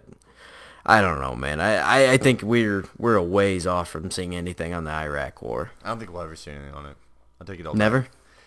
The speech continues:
Speaker 2: Nah, it's
Speaker 1: Yeah.
Speaker 2: just such a controversial
Speaker 1: It's
Speaker 2: war. There's people that
Speaker 1: Yeah.
Speaker 2: wanted to go. There's people that, you know, said no. There, there's, you know,
Speaker 1: Have
Speaker 2: there's
Speaker 1: we
Speaker 2: a lot
Speaker 1: ever
Speaker 2: of hurt
Speaker 1: seen
Speaker 2: there too, 'cause there's a, like, the, you know, there's a terrorist attack that's directly tied and linked to that.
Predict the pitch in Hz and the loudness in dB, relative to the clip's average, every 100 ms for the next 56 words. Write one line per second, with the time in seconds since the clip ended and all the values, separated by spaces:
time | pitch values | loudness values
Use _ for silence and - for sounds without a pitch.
0 | _ 143 143 131 117 117 131 - - 120 | _ -10 -6 -4 -2 -2 -2 -10 -14 -10
1 | 117 110 104 95 - 82 87 87 73 - | -10 -10 -10 -12 -10 -8 -6 -6 -8 -18
2 | - - - 107 - 123 120 120 113 107 | -20 -18 -12 -12 -6 4 6 6 4 2
3 | 107 113 107 101 101 - 107 - 98 92 | -2 -10 -8 -8 -8 -12 -12 -10 -8 -8
4 | 92 90 85 82 76 - 87 80 80 - | -10 -8 -6 -8 -10 -14 -14 -14 -14 -16
5 | 80 82 85 85 82 82 - - _ _ | -14 -10 -10 -8 -10 -14 -16 -20 _ _
6 | _ 90 85 - 80 78 - _ _ _ | _ -12 -12 -12 -16 -16 -20 _ _ _
7 | _ _ _ _ 87 85 76 76 73 _ | _ _ _ _ -14 -12 -12 -12 -18 _
8 | _ - _ _ _ _ _ _ _ - | _ -20 _ _ _ _ _ _ _ -20
9 | - - 127 - 233 147 156 139 160 170 | -20 -6 0 6 6 8 6 8 8 8
10 | 156 131 127 - 98 90 95 92 95 90 | 4 2 -2 -10 -12 -10 -12 -10 -12 -10
11 | 101 92 _ _ _ _ - 85 78 80 | -12 -14 _ _ _ _ -12 -10 -10 -14
12 | 85 104 107 - - 69 78 76 85 78 | -12 -10 -10 -12 -14 -16 -14 -14 -14 -14
13 | 85 - - 82 78 73 78 - - 64 | -16 -16 -10 -10 -10 -14 -18 -18 -20 -20